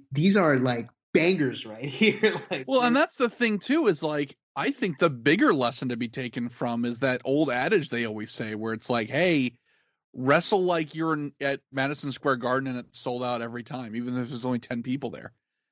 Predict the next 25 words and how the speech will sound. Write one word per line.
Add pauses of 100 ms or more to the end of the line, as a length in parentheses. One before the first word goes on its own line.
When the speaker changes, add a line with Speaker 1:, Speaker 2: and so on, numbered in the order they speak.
(120)
Speaker 2:
Same
thing. (460)
Raul
Julia
is
actively
dying
of
stomach
cancer (560)
Speaker 1:
Mm-hmm. (580)
Speaker 2:
during
that
fucking
production
of
that
movie. (600)
He
knows
that
movie's
dumb
as
hell.